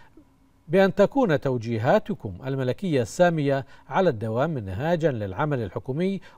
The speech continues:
وباعثا لمزيد من البذل والعطاء، وأن الحكومة لا تتشرف بأن تحمل دوما مسؤولية تنفيذ أوامر جلالتكم أيدكم الله،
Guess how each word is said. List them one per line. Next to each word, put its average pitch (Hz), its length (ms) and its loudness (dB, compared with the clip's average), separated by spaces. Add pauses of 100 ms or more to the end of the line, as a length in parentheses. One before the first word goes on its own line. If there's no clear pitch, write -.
وباعثا 120 580 0
لمزيد 156 580 -2
من 104 260 -6
البذل 135 500 0
والعطاء، 127 540 -2 (720)
وأن 85 160 -10
الحكومة 156 540 0
لا 180 100 4
تتشرف 139 760 -2 (240)
بأن 190 260 2
تحمل 147 460 -4
دوما 165 320 2
مسؤولية 165 720 -2
تنفيذ 139 800 -2
أوامر 165 480 0
جلالتكم 175 920 -2
أيدكم 190 520 -2
الله، 113 260 -4